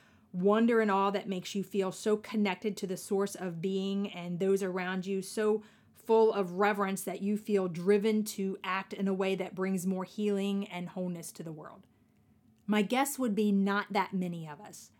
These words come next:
and I want to dig a little beneath the surface and see if I can help us understand why. Let's first start with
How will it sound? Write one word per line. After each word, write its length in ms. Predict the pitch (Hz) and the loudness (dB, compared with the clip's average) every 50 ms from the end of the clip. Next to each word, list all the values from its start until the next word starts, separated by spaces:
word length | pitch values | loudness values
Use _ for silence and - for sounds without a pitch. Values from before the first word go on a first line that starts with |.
| _ _ - | _ _ -4
and 120 | 190 185 | -2 -2
I 80 | 185 190 | 0 0
want 340 | 185 185 190 202 226 262 302 | 0 0 2 2 2 2 2
to 80 | 302 | 2
dig 340 | 233 190 160 226 233 240 202 | 0 0 0 0 2 2 2
a 60 | 220 | 2
little 340 | 202 202 202 208 202 208 202 | 2 4 4 2 2 2 0
beneath 580 | 185 202 196 190 190 196 196 202 - - - - _ _ _ _ _ _ _ | 0 0 0 0 2 2 2 0 -2 -6 -12 -20 _ _ _ _ _ _ _
the 120 | 185 196 190 | -2 -2 -2
surface 760 | - - - - 233 226 220 220 214 202 190 180 - - - 190 | -2 -4 -4 -2 0 0 0 0 -2 -2 -2 -2 -4 -8 -8 -6
and 180 | 196 190 185 | -4 -4 -4
see 280 | - - - 214 208 202 | -4 -4 -2 0 0 0
if 120 | 202 - | 0 0
I 100 | 185 190 | -4 -4
can 140 | - 202 190 | -4 -6 -6
help 280 | 165 175 190 180 - 190 | -6 -6 -8 -8 -6 -6
us 180 | 180 - - | -6 -6 -8
understand 560 | 175 180 165 175 165 - - 170 165 165 170 | -8 -8 -8 -8 -10 -10 -12 -14 -14 -14 -14
why. 300 | 185 - - 320 - - - _ _ _ _ _ _ _ _ _ _ _ _ _ - | -14 -14 -16 -16 -18 -20 -20 _ _ _ _ _ _ _ _ _ _ _ _ _ -6
Let's 180 | 247 247 254 | -6 -4 -4
first 260 | - 370 392 427 - - | 2 2 2 2 2 0
start 460 | - 254 233 233 233 226 - 214 196 | 0 2 2 2 2 0 -2 -2 0
with 480 | 196 208 208 208 202 - - - - | 2 4 4 2 2 0 -6 -14 -20